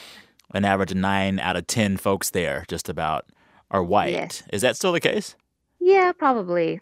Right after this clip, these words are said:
Speaker 2: That probably is still the case overall.
Speaker 1: But it's changing, you say?
Speaker 2: Yes, I think
Speaker 1: Okay.
Speaker 2: it is. I mean, I, I was looking at some demographics. You know, in the nineteen nineties,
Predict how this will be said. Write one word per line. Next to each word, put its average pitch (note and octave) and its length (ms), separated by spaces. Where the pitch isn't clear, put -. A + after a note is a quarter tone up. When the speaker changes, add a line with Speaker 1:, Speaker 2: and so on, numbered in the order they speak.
Speaker 2:
That A3 160
probably G3+ 300
is F#3+ 120
still F3+ 220
the E3 80
case E3 340
overall. E3 640
Speaker 1:
But C3+ 120
it's C#3+ 100
changing, B2 340
you E2 100
say? - 260
Speaker 2:
Yes, E3+ 300
I F3 80
think E3+ 160
Speaker 1:
Okay. E3+ 80
Speaker 2:
it E3+ 60
is. E3 320
I F#3+ 80
mean, F3+ 280
I, - 220
I F#3 100
was F#3+ 120
looking E3+ 220
at - 80
some D#3+ 140
demographics. D#3+ 560
You F3 60
know, F3 40
in F3 60
the F3 60
nineteen G3 340
nineties, E3 520